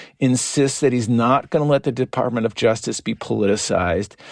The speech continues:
and really didn't take the bait as people tried to feel him out for how engaged he and his department would be in some of the political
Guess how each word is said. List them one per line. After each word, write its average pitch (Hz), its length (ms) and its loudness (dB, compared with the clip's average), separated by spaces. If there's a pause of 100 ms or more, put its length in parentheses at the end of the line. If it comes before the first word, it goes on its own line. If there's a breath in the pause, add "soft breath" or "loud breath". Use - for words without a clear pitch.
(240 loud breath)
and 139 220 4
really 190 220 4
didn't 170 340 0
take 151 280 -2
the 131 120 0
bait 131 500 2
as 113 200 -2
people 180 360 0
tried 165 540 0
to 156 100 -2
feel 156 380 0
him 131 320 2
out 113 400 2 (480 loud breath)
for 123 200 2
how 156 680 2 (380)
engaged 131 580 2
he 143 260 -2
and 127 100 2
his 117 80 -4
department 120 480 0
would 110 160 -2
be 113 240 -2
in 120 80 -4
some 120 240 0
of 113 80 0
the 120 60 0
political 113 720 -2